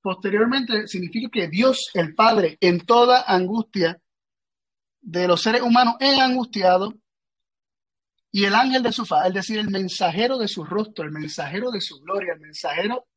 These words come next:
de su presencia, el ángel de la presencia del Señor,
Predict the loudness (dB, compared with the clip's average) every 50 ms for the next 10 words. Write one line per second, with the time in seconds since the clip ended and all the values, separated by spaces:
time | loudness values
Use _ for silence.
0 | _ _ 0 0 0 0 -4 -4 -6 -6 -2 0 4 6 6 6 4 2 -4 -6
1 | -6 -8 -8 -10 _ _ _ _ _ _ _ _ _ _ _ _ _ _ _ _
2 | _ -6 -2 -2 0 2 2 2 2 2 0 -2 -4 -6 _ _ _ _ _ _
3 | _ _ -10 -6 -4 -4 -4 -4 -4 -4 -2 0 0 0 2 0 0 2 2 0
4 | 0 0 -2 -4 -6 -10 -16